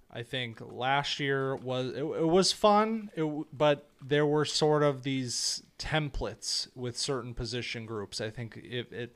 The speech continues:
kind of, early in the process, you kinda got to know some of the players. And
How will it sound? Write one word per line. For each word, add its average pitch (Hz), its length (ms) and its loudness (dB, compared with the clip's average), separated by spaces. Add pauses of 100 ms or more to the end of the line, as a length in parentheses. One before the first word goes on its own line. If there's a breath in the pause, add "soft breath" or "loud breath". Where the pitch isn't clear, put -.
(140)
kind 131 220 -2
of, 117 100 -10 (720 soft breath)
early 175 400 4
in 165 80 0
the 151 80 0
process, 139 720 2
you 120 80 -10
kinda 127 260 -4
got 120 260 0
to 123 80 -6
know 113 540 -2 (360 soft breath)
some 131 260 0
of 120 100 -2
the 110 80 -10
players. 110 640 0
And 107 240 -8